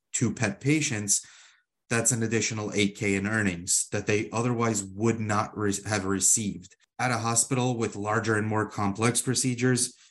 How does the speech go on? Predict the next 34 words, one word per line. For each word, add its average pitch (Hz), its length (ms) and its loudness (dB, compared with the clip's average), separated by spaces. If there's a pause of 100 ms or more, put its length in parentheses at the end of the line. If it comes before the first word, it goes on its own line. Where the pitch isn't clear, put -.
(260)
you're 113 160 0
looking 117 380 0
at 113 180 0
five 143 400 -2
pet 104 220 -4
patients 92 480 -2
for 107 120 0
an 101 80 2
additional 110 480 0
twenty 170 300 -2
K 107 240 -2
in 95 80 -2
revenue. 90 440 -6 (360)
So - 160 2
can - 240 -6
you 208 180 2
talk 190 480 -4
to 156 160 0
us 147 140 2
about 131 360 -2 (420)
those 120 340 0
numbers 117 680 0
and 110 160 -6
how 113 280 -2
you 120 180 0
would 117 160 0
sort 123 220 2
of 101 100 -2
navigate 110 560 0
a 110 60 2
conversation 110 760 0
with 104 140 -6
a 98 60 -4
clinic 110 440 -2